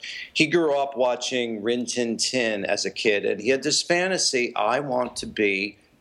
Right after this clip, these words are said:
a Hollywood dog trainer. And he had several attempts to get across the border. When he finally did, he was starving, and he got this job at a dog grooming shop. And he realized, "You Americans are so neurotic about your pets. You don't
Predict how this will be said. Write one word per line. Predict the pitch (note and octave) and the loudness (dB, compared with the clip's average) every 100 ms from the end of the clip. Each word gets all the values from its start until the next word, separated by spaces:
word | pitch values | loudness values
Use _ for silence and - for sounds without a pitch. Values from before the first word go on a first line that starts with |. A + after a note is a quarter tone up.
| _ | _
a | - | -2
Hollywood | - A2 A2 G2+ G2+ | 2 2 0 -2 -2
dog | G2 G2 G#2 G2+ | 0 0 -2 -4
trainer. | - F2+ E2 D#2 - - - - - - | -4 -2 -4 -6 -14 -18 -12 -12 -12 -2
And | C3 C3+ | 0 2
he | A2+ | 0
had | B2 - | 0 0
several | - - C#3+ D3+ D#3 | 0 2 2 2 0
attempts | C3+ - D3+ C#3 - | 0 -2 -2 -2 -2
to | C3 | 0
get | C3 B2 | 0 0
across | - B2 A#2+ - | 0 0 0 -6
the | |
border. | G#2+ B2 D3 D3 B2 A#2 | -4 0 2 0 -4 -6
When | A#2 | -6
he | A2 | -6
finally | - B2 C#3 D#3 D#3+ | -2 0 2 0 0
did, | D#3 D3+ B2+ | 2 0 -2
he | B2 | -8
was | - - | -6 -4
starving, | - B2 C3+ C3+ C#3 C3+ C3 | 0 2 2 0 -2 -2 -2
and | A2 | -2
he | |
got | G2 A2 B2 | 0 0 0
this | C3+ - | -4 -2
job | C#3+ C3+ C3+ B2+ | 2 2 2 0
at | A#2 | -4
a | |
dog | A2+ C3 D3 F#3 | -2 0 0 0
grooming | D#3+ C3+ A#2+ A2+ | -2 0 -2 -2
shop. | - G#2 G#2 - - - - | 2 2 0 -10 -16 -16 0
And | D3+ D#3 | 2 2
he | D#3 G#3 | 0 2
realized, | G3+ F3+ D3+ C#3 C3+ C3 - - - _ _ _ - | 2 2 2 2 0 -2 -8 -10 -16 _ _ _ -6
"You | B2+ F3 G#3 F#3 | 0 2 2 0
Americans | E3+ D#3+ F3 F#3+ F#3 - A#2+ A2+ - | 0 2 2 0 -2 -4 -4 -2 -2
are | - B2 | 0 0
so | - - - D#3+ D#3+ F3 | 0 0 2 2 2 0
neurotic | F3+ D3+ C#3+ C#3 D3+ D3 A#2+ | -2 0 0 2 0 -4 -4
about | A2 A#2 B2+ - | -2 0 -2 -4
your | A2+ | -4
pets. | - C#3 C3 - - | -4 -2 0 -2 -4
You | B2 B2 | -2 0
don't | C3+ C#3+ | 0 0